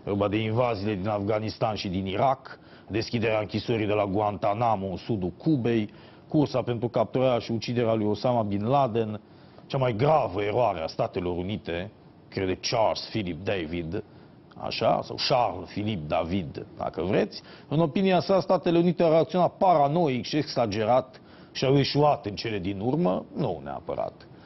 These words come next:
Nu sunt neapărat de acord cu asta, pentru că în Statele Unite n-au mai fost atentate teroriste de nivelul ăsta, au fost câteva, uh, nesemnificative, mai mult s-au omorât americanii între ei în toată această perioadă. Altfel, uh,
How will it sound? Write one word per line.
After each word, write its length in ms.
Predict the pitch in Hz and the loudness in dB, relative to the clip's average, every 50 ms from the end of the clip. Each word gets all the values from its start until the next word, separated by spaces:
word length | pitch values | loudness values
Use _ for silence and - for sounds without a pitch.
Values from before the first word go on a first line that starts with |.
| - - - - - - - - - - - | -20 -20 -20 -20 -18 -16 -16 -16 -18 -18 -12
Nu 200 | - 101 104 92 | -6 -4 -2 -2
sunt 180 | 80 - 90 98 | -4 -4 -4 -4
neapărat 320 | 95 87 82 90 90 92 | -2 -2 -2 0 0 0
de 80 | 87 85 | 0 0
acord 260 | 92 82 - 95 101 | -2 -2 0 -2 0
cu 80 | 98 156 | 2 2
asta, 200 | 160 131 - 156 | 0 0 0 -2
pentru 140 | 143 147 151 | 0 0 0
că 60 | 156 | 0
în 60 | 151 | 0
Statele 340 | 139 - 165 156 170 160 160 | 2 0 0 2 2 2 2
Unite 240 | 165 165 147 - 165 | 2 2 2 0 2
n-au 180 | 165 165 156 | 2 2 2
mai 140 | 147 135 117 | 2 0 -2
fost 240 | - - 107 - - | -2 -4 -8 -4 -4
atentate 520 | 95 87 - 92 87 76 98 90 - 87 | -4 -4 -4 -6 -6 -4 -4 -4 -4 -6
teroriste 580 | 82 - - 87 82 90 85 87 87 - - 87 | -8 -8 -8 -6 -6 -6 -6 -6 -6 -6 -6 -6
de 120 | 78 80 | -6 -6
nivelul 560 | 87 87 87 85 85 90 82 78 78 78 87 | -6 -6 -6 -4 -4 -2 -2 -2 -2 0 0
ăsta, 220 | 113 117 - - 131 | -2 -2 -2 -2 -2
au 80 | 127 | 0
fost 200 | 117 - 135 120 | 0 -2 -4 -4
câteva, 580 | - - 127 - - 139 135 120 107 71 55 - - - - - - - - - - - - - | -4 -4 -4 0 0 0 2 2 0 -2 -2 -6 -12 -20 -20 -20 -20 -20 -20 -20 -20 -18 -12 -10
uh, 180 | - 78 80 80 | -8 -8 -6 -6
nesemnificative, 880 | 85 87 - - 85 82 76 73 - 82 78 80 78 76 - 110 113 | -6 -6 -6 -6 -8 -8 -10 -8 -8 -8 -6 -6 -6 -2 -2 -2 0
mai 140 | 110 107 110 | 0 0 0
mult 200 | 113 120 120 113 | 0 0 -2 0
s-au 120 | - 120 | 2 0
omorât 320 | 113 113 117 120 120 117 117 | 0 2 0 0 0 0 0
americanii 560 | 113 113 110 110 110 95 - 123 113 98 90 | -2 -2 0 -2 -2 -2 -2 -4 -2 -4 -6
între 200 | 85 - - 82 | -6 -6 -4 -2
ei 300 | 87 87 85 78 71 65 - - - - - - - - - | -2 -2 -2 -4 -6 -8 -12 -16 -20 -20 -20 -20 -20 -18 -12
în 100 | - 78 | -10 -4
toată 220 | 80 95 - - 80 | -4 -4 -2 -2 -4
această 340 | 76 - 82 78 - - | -4 -4 -6 -6 -6 -8
perioadă. 640 | 82 - - 78 76 - 98 127 156 151 185 190 - - - - - - - - - - - | -8 -6 -6 -4 -2 0 2 2 2 2 2 0 0 -2 -8 -20 -20 -20 -20 -20 -20 -12 -4
Altfel, 540 | - 135 156 175 151 - 190 185 185 185 180 | 0 2 2 2 2 2 4 6 6 6 6
uh, 320 | 180 180 180 175 180 | 6 4 4 2 2